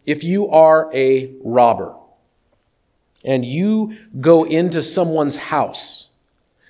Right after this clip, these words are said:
they are gonna fight back. And especially if they're strong,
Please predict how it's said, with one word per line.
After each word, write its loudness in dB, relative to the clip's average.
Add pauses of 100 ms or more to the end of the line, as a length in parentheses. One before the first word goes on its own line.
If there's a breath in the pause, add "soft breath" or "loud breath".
(140)
they 4
are 4
gonna 2
fight 0
back. -4 (840 soft breath)
And -2
especially -2 (560)
if -6
they're 0 (520)
strong, -4